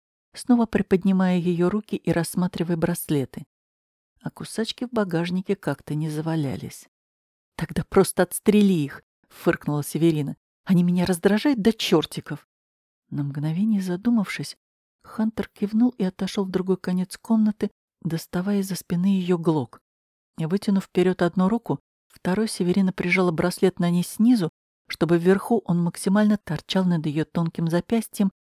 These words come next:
и закусила губу, глядя на целящегося в него мужчину.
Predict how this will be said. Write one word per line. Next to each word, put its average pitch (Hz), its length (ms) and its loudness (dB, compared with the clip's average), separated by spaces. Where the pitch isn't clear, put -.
и 208 80 4
закусила 202 560 0
губу, 196 360 2
глядя 175 360 2
на 170 180 0
целящегося 190 720 0
в - 60 -6
него 151 260 2
мужчину. 147 560 -2